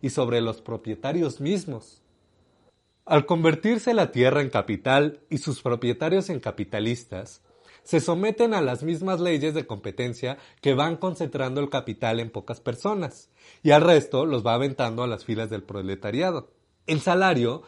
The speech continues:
se continuará reduciendo, y esto llevará a la revolución, la disolución de la propiedad sobre la tierra y una nueva relación entre trabajo y tierra que no solo será más eficiente, sino que superará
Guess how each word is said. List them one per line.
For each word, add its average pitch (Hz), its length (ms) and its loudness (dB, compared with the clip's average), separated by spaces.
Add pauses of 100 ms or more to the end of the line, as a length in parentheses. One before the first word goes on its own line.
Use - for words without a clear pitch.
(100)
se - 200 0
continuará 160 640 0
reduciendo, 120 760 -4 (500)
y 190 140 4
esto 233 200 2
llevará 139 400 2
a 131 220 0
la 123 120 6
revolución, 117 760 0 (520)
la 151 240 8
disolución 139 640 0
de 196 80 2
la 143 180 2
propiedad 120 440 -2
sobre 127 260 -2
la 98 160 -6
tierra 151 420 0 (320)
y 175 100 2
una 208 200 2
nueva 240 500 4
relación 147 560 0
entre 117 260 -6
trabajo 156 560 0
y 113 60 -2
tierra 127 580 2 (300)
que 160 120 2
no 202 160 0
solo 208 300 0
será 151 340 -4
más 202 440 0
eficiente, 123 720 -6 (200)
sino 143 300 -2
que 139 100 0
superará 135 760 -2